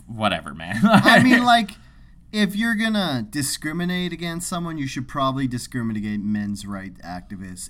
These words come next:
Speaker 2: and the alt-right because, well, they started taking things a little too seriously.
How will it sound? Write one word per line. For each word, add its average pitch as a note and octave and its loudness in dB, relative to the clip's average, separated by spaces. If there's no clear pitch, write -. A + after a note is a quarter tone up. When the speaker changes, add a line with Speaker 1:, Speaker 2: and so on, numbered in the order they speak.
Speaker 2:
and G2+ -10
the G2+ -10
alt-right F2 -14
because, E3+ -4
well, D#3 -4
they B2 -10
started C3+ -6
taking A#2+ -6
things A#2 -8
a - -10
little A#2 -10
too F3+ -6
seriously. D#3+ -8